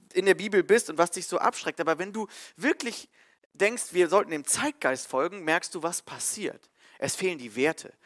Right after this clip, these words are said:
es fehlt die Orientierung, es fehlt die Grundlage.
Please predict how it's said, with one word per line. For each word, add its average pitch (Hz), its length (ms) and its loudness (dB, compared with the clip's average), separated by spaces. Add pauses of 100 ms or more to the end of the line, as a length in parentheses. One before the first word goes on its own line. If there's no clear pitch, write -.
(160)
es - 160 -4
fehlt 165 200 2
die 120 100 -2
Orientierung, 120 760 -2 (260)
es - 160 0
fehlt 170 240 2
die 127 80 -12
Grundlage. 110 840 -8